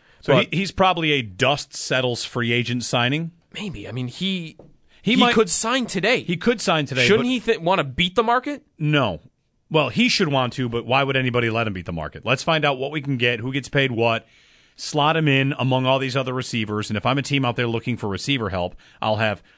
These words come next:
Speaker 1: I've got these five options. Maybe Beckham is my sixth. Maybe he's my second. Maybe he's my, let's find out how much D J
Speaker 2: Uh-huh.
Speaker 1: Chark goes for. Let's find out how much, um, Robert Wood signs for. And if you are Beckham, you know, the salary cap keeps going up and contracts keep going up.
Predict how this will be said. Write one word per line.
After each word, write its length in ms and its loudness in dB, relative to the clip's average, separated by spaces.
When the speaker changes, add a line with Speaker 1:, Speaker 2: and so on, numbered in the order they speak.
Speaker 1:
I've 140 -6
got 160 -4
these 180 -4
five 300 0
options. 420 -2
Maybe 180 -4
Beckham 300 -2
is 140 -2
my 100 -2
sixth. 420 -8
Maybe 220 -4
he's 140 -4
my 120 0
second. 440 -2
Maybe 240 -6
he's 200 -6
my, 240 -2
let's 280 -4
find 240 2
out 160 2
how 80 2
much 260 0
D 120 0
J 40 0
Speaker 2:
Uh-huh. 120 4
Speaker 1:
Chark 320 -2
goes 240 -4
for. 240 -6
Let's 200 -4
find 200 0
out 80 0
how 100 0
much, 340 -2
um, 440 -2
Robert 320 0
Wood 300 2
signs 380 -4
for. 300 -8
And 120 0
if 80 -2
you 140 -2
are 120 4
Beckham, 440 -2
you 80 -2
know, 120 4
the 100 -8
salary 320 -2
cap 180 0
keeps 240 -8
going 220 0
up 100 0
and 120 -6
contracts 500 -2
keep 180 -4
going 220 -2
up. 260 -4